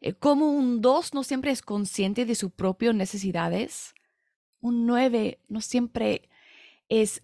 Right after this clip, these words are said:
consciente de sus propias opiniones, sentimientos, deseos. Pueden ser demasiado tranquilos, demasiado tolerantes, empáticos,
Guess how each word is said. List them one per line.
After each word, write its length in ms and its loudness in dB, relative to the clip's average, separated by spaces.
consciente 800 2
de 100 2
sus 200 -6
propias 480 -2
opiniones, 1080 0
sentimientos, 1000 2
deseos. 960 2
Pueden 400 6
ser 320 2
demasiado 640 0
tranquilos, 840 2
demasiado 600 -2
tolerantes, 840 2
empáticos, 840 -2